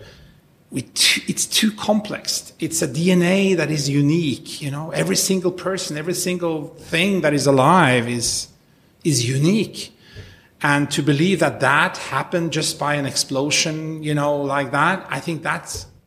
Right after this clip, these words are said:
that is huge faith, <laughs> uh, for me. Uh, so f-, from my logical mind, I, I, th-, it needs to be some kind of intelligence that has orchestrated the whole creation.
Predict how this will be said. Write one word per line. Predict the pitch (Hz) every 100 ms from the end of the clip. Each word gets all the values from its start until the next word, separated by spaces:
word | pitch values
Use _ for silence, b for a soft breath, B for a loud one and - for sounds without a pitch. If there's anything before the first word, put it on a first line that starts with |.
| -
that | 127 170 175
is | 147 131 - - 151 110 _
huge | - 143 143 139 -
faith, | - 131 104 98 - - B B B
<laughs> | 147 B 190
uh, | 135 131 120 123 120 135 131
for | - 135
me. | 123 117 117
Uh, | 143 135 131 127 127 131
so | 175 165 143 139 147
f-, | - -
from | - - 143
my | 143 139
logical | 131 135 196 196 - 139
mind, | 123 120 113 113 120
I, | 123 127 127 131
I, | 123 127
th-, | 131
it | - 156 113
needs | 120 135 175 - -
to |
be | 123 127
some | - - - 147 147 143
kind | - 135
of | 123
intelligence | 117 113 143 139 131 117 110 107
that | 117
has | 110 120 117 110 - B B B
orchestrated | - 139 143 143 120 - 113 107 B B B B
the | -
whole | - 147 123 117 117 117 - - -
creation. | - 135 127 120 - 117 117 135